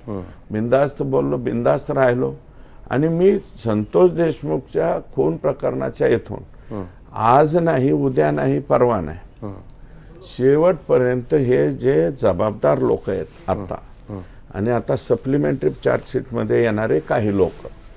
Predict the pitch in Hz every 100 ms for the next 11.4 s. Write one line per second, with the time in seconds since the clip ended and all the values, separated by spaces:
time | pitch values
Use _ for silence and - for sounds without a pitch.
0 | - - - - 123 127 120 135 127 120
1 | 117 120 117 113 123 123 120 127 123 107
2 | - 95 107 117 117 107 131 123 101 113
3 | 113 107 104 98 - 98 82 - - -
4 | - - - 80 101 104 110 123 127 120
5 | 110 135 139 160 160 - - - 117 117
6 | 131 139 123 117 127 131 120 143 127 131
7 | 135 135 131 101 101 135 - 110 107 123
8 | 127 175 160 127 160 175 147 143 - 160
9 | 151 139 156 151 175 - 120 - 165 -
10 | 127 151 120 95 120 120 110 156 123 110
11 | 98 98 85